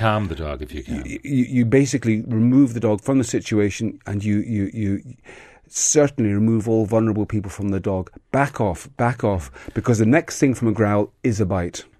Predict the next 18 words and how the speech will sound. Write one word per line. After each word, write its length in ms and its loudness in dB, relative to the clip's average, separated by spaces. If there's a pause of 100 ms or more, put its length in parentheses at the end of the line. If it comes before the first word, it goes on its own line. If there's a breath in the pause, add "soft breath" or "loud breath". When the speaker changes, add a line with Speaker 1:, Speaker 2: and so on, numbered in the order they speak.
(300 loud breath)
Speaker 1:
Now, 140 -4
what 220 0
about 340 2
when 140 0
a 40 0
dog 320 0
is 460 -4
stressed? 680 -4
And 180 -4
all 240 2
sorts 340 -6
of 80 -8
things 240 -10
can 160 -12
stress 300 -10
a 60 -14
dog. 260 -16
Speaker 2:
Yes, 340 0